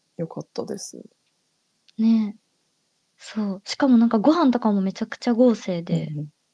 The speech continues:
Speaker 2: そう。多分みんなもびっくりすると思うんですけど、あの、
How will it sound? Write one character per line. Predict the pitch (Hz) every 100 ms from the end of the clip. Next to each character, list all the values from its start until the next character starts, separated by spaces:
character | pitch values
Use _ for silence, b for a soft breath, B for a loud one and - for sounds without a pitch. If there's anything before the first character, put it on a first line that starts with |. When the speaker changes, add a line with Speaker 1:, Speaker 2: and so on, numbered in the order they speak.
| _ _ _ _ _ _ _ _ _ _ _
Speaker 2:
そ | - - - 196
う。 | 185 _ _ _ -
多 | 240
分 |
み | 240 277
ん | 285
な | 302
も | 285 233
び | 202
っ | 208
く | 240
り | 220
す | -
る | 196
と | 190
思 | 190
う | 185
ん |
で | 180
す | -
け | - 175
ど、 | 175 170 - _ _ _ _ _ _ _ _ _ _ _
あ | 233 233
の、 | 254 269 269 254